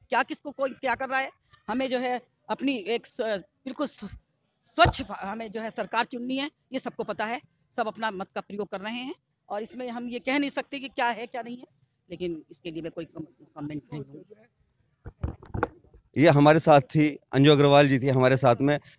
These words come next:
Speaker 2: अभी हमारे साथ में, अ, व्यापारी और, अ, उद्यमी और समाज सेवी भीमसेन सकंसल जी हमारे साथ हैं। ये भी अभी अपने, अपने मत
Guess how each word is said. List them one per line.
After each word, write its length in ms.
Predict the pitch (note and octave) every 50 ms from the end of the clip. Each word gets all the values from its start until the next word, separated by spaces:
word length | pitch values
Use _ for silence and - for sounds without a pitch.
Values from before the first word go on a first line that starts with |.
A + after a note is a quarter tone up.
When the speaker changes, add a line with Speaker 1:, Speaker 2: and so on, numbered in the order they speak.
| _ -
Speaker 2:
अभी 140 | C3 C#3+ E3+
हमारे 260 | E3 D#3 D#3 D#3 D#3
साथ 180 | E3 D3+ D3+
में, 340 | C#3+ D3+ D#3 D#3+ D#3 D3 - - _ _ _ _ _ A2+
अ, 160 | - C3+ C3
व्यापारी 640 | A#2 B2 C3 C#3 C3+ - C#3+ C#3+ D3+ D#3+ D#3+ - - _ _ _ _ _ _ _
और, 360 | - A#2 A#2 A#2 A#2 A#2+ A#2+
अ, 280 | B2 A#2 A#2+ A#2 A2+ A2+
उद्यमी 480 | A#2+ B2+ A#2+ C3+ C#3 D3 D#3 D#3 D3+ D3 - - - - _ _ _ _ _ -
और 200 | A#2 B2 C3 B2
समाज 320 | - A#2 A#2 B2 C3+ C#3+
सेवी 280 | - D#3 D3 D3 D3+ C#3+
भीमसेन 360 | A#2 C#3 C#3 B2+ D3+ D3 C#3
सकंसल 360 | C3 C3 C#3+ C#3+ C#3 D#3 D#3
जी 80 | D3 D#3+
हमारे 260 | D3 C#3 C#3 C#3 C#3+
साथ 220 | - C#3+ C3 C3 C3
हैं। 60 | D3+ D3
ये 180 | C3+ C#3+ D3+
भी 60 | D3+
अभी 140 | D#3 D3 D#3
अपने, 180 | D3+ - D#3 D#3
अपने 180 | C#3 C3+ D3+
मत 80 | D3 C#3+